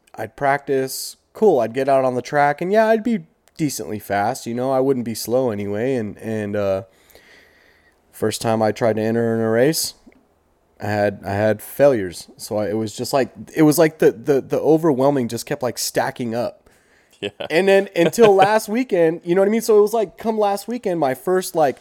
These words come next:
Speaker 1: my first race, my car's legit, I got good rest, I'm, like, mentally prepared, and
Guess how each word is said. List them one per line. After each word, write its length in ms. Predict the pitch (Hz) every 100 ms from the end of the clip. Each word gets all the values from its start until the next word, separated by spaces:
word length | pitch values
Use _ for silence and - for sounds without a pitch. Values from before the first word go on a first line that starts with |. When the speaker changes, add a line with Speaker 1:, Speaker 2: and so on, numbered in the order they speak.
| _ _ _
Speaker 1:
my 120 | 123
first 320 | 127 196 190 160
race, 300 | 160 156 117
my 120 | 95
car's 420 | - 151 151 -
legit, 600 | 139 139 120 143 139 - - _ _ _
I 80 | 117
got 160 | 113 107
good 220 | 147 131
rest, 400 | 131 131 127 -
I'm, 220 | 101 113 120
like, 340 | 113 104 -
mentally 400 | 120 127 127 127
prepared, 600 | 120 113 127 120 117 120 _ _ _ _ _ _ _
and 560 | 110 107 104 104 101